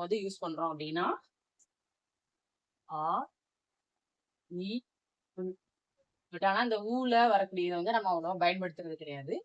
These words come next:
So, ஆவும் ஈயும் மட்டும்தான் நம்ம அதிகமா பயன்படுத்துறோம்.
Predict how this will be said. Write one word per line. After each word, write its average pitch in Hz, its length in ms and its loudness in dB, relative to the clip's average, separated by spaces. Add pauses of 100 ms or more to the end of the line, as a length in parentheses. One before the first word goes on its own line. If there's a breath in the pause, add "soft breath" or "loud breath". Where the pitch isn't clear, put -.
(380)
So, 220 80 -4 (260)
ஆவும் 240 400 4
ஈயும் 190 240 -4
மட்டும்தான் 180 320 -4
நம்ம 185 160 -6
அதிகமா 156 300 -8
பயன்படுத்துறோம். 143 540 -6